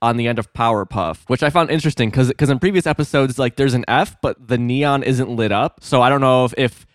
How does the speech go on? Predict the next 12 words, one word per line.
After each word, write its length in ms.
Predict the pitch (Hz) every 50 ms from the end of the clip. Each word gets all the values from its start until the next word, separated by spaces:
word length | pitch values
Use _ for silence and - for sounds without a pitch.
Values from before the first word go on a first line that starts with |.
| _ -
if 140 | 131 -
this 160 | - 143 - -
was 120 | 139 123
done 200 | 107 139 127 120
for 120 | - 120
copyright 600 | - - - 147 160 - 190 180 175 170 165 -
reasons 580 | 147 165 170 175 160 165 170 170 170 165 - - _ _ _ _ _ _
or 160 | - 131 135 131
if 100 | 123 _
this 280 | 143 143 135 - -
was 200 | 131 135 117 107
done 480 | 104 123 127 127 127 123 123 123 123